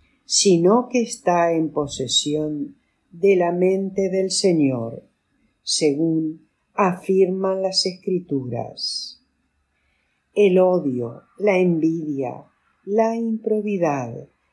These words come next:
el temor y otras propensiones similares enferman al hombre, y ni la medicina material ni la mente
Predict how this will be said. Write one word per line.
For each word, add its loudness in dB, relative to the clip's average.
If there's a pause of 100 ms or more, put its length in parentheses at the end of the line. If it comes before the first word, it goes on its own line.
(160)
el 4
temor 0 (460)
y 2
otras -2
propensiones 2
similares -2 (200)
enferman 2
al 2
hombre, -4 (800)
y 6
ni 6
la 2
medicina 2
material 0 (360)
ni 4
la 4
mente -2